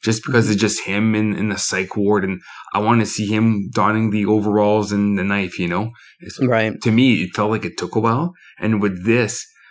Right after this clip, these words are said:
Speaker 1: I feel between, you know, the dream sequences and whatever happened in real life, um, you saw a lot of red on screen. And
Speaker 2: Yeah.
Speaker 1: quite
Speaker 2: Oh,
Speaker 1: often.
Speaker 2: yeah.
Speaker 1: So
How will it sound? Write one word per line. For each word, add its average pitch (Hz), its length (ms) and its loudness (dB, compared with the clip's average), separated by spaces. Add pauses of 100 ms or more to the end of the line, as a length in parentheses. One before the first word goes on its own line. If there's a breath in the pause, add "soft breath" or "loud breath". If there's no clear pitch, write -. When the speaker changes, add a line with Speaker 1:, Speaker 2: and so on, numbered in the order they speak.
(200 soft breath)
Speaker 1:
I 107 120 0
feel 107 320 -2
between, 104 540 -2
you 107 60 0
know, 104 200 0
the 101 100 -4
dream 113 240 0
sequences 113 680 2
and 98 260 -4
whatever 104 220 0
happened 104 220 -2
in 98 40 -2
real 92 80 -2
life, 107 260 -2 (480 loud breath)
um, 90 540 2
you 127 100 -2
saw 117 160 -2
a - 20 0
lot 147 160 2
of 104 80 4
red 104 140 2
on 107 120 2
screen. - 300 -8 (460)
And - 140 -10 (100)
Speaker 2:
Yeah. 104 280 0
Speaker 1:
quite 135 180 0
Speaker 2:
Oh, 113 260 0
Speaker 1:
often. 113 120 -4
Speaker 2:
yeah. 101 280 -6
Speaker 1:
So 90 320 -4